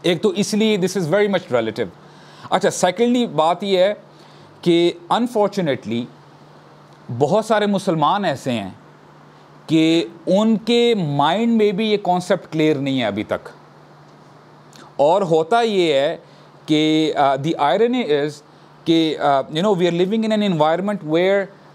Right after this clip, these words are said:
uh, you know, we feel awkward to ask, you know, such questions। अगर for example मैं कभी कभार, for example अगर मेरे माइंड में या मेरे दिल में कोई ऐसा सवाल है ना इस्लाम के ख़िलाफ़,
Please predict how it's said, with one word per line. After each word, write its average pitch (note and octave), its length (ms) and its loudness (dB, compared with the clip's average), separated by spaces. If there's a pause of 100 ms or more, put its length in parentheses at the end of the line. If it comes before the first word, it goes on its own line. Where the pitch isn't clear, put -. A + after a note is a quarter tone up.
(120)
uh, D3 220 2
you D#3 140 0
know, F#3 420 -2
we F#3+ 160 2 (120)
feel G#3+ 120 0 (140)
awkward G3 400 0 (100)
to G#3 160 -2
ask, F#3+ 400 0 (260)
you D#3 100 0
know, F#3 220 -2
such E3+ 240 -4
questions। C#3+ 380 -2
अगर D#3 200 0
for F3+ 140 0
example E3+ 360 0
मैं F3+ 140 0
कभी F3+ 200 -2
कभार, F3 340 0
for D#3 200 -2
example D#3+ 260 0
अगर E3+ 160 2
मेरे D#3+ 360 0
माइंड D3+ 440 -2
में D#3+ 100 -4
या D#3+ 100 -2
मेरे D#3 240 2
दिल D3 200 -2
में F3 120 -2
कोई D#3+ 120 2
ऐसा D3 160 0
सवाल D3+ 380 0
है F#3 80 -4
ना A3 60 -2
इस्लाम D#3 340 -2
के F3 140 -2
ख़िलाफ़, G#2 360 -2